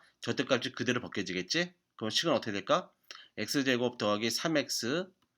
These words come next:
한 다음에 마이너스 사는 영이 되는 거야. 여기서 주의할 게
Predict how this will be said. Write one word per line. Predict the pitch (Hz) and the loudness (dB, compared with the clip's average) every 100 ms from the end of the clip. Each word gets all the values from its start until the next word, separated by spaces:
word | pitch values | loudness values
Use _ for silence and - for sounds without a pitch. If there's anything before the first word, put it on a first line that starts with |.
| _ _ | _ _
한 | - 123 | -6 0
다음에 | 113 104 117 156 196 - | 4 4 6 4 2 0
마이너스 | 90 104 113 - | 2 4 2 2
사는 | 98 | 0
영이 | 92 92 | -2 -4
되는 | 80 80 | -6 -12
거야. | - - _ _ _ _ _ _ _ _ - | -18 -20 _ _ _ _ _ _ _ _ 0
여기서 | 117 139 170 | 4 6 6
주의할 | - 147 147 | 8 8 8
게 | 127 127 78 | 4 4 2